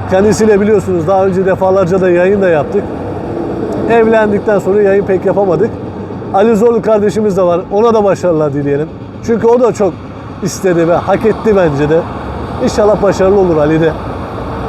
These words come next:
Eren Gürsoy kardeşim var. Kendisiyle Bulancak İhsaniye'de kısa bir süre futbol oynadım. Ardından kendisi git-, gitti. O da teknik ekipte. E, Paco'ydu yanlış hatırlamıyorsam.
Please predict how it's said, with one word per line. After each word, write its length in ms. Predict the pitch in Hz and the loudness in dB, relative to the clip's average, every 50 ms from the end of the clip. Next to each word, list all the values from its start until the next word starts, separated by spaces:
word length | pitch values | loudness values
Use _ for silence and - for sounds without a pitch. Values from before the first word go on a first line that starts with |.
| - - - - - - - - - - - - - 226 202 | -8 -8 -6 -8 -8 -6 -6 -4 -4 -4 -2 -2 0 0 2
Eren 300 | 208 233 247 247 240 220 | 2 4 2 2 2 2
Gürsoy 340 | 254 247 202 - 226 202 | 2 0 2 2 2 2
kardeşim 480 | 151 190 196 180 175 170 - 175 170 170 | 2 2 2 2 2 0 0 0 -2 0
var. 120 | 190 202 196 - - - - - - | 2 0 0 0 -4 -6 -6 -4 -2
Kendisiyle 460 | 190 190 208 214 190 - 220 220 190 | 0 0 0 0 -2 0 0 0 2
Bulancak 380 | 185 202 208 214 208 196 202 202 | 2 2 2 2 2 2 2 0
İhsaniye'de 600 | 190 - - 202 208 202 202 196 190 202 202 196 185 - - - - - - - - - - - | 0 -2 0 0 2 2 2 2 2 2 2 0 0 -2 -6 -6 -6 -6 -6 -6 -4 -4 -4 -4
kısa 260 | - - 214 214 208 | -4 0 0 0 2
bir 40 | 196 | 2
süre 240 | - 208 208 208 | 2 2 2 2
futbol 320 | 185 - 190 - - 202 202 | 2 0 0 0 2 2 2
oynadım. 440 | 202 196 196 190 196 240 247 240 214 | 2 2 2 2 2 0 0 2 2
Ardından 400 | 202 208 190 196 208 202 185 160 | 2 2 2 2 0 0 0 0
kendisi 380 | 196 190 196 185 - 202 185 | 0 0 0 0 0 -2 -2
git-, 100 | - - - - - - - - - | -2 -2 -4 -4 -6 -8 -8 -6 -2
gitti. 340 | 175 202 175 - - 185 190 - - - - - - - - - - - - - - - - - - - - 196 | -2 -2 -2 0 0 0 0 0 -2 -4 -4 -4 -6 -6 -6 -8 -8 -8 -8 -8 -8 -6 -6 -6 -6 -4 0 2
O 80 | 208 | 2
da 100 | 233 220 | 2 2
teknik 360 | - 202 190 - 196 185 151 | 2 0 -2 0 -2 -2 0
ekipte. 420 | 165 151 131 147 143 - - 160 170 - - - - - - - - - - - - - 247 | 0 -2 -2 -2 -4 -2 -2 -2 -2 -2 -4 -6 -8 -8 -8 -8 -8 -8 -8 -8 -6 0 2
E, 120 | 170 262 | 2 2
Paco'ydu 520 | 254 - - 262 254 262 277 269 247 196 220 | 2 2 0 0 2 2 2 2 2 2 2
yanlış 300 | 208 202 202 208 - - | 2 2 2 0 0 -2
hatırlamıyorsam. 720 | 196 - 190 202 208 208 202 202 180 160 - - 226 | -2 0 0 0 0 0 2 0 0 0 0 0 -2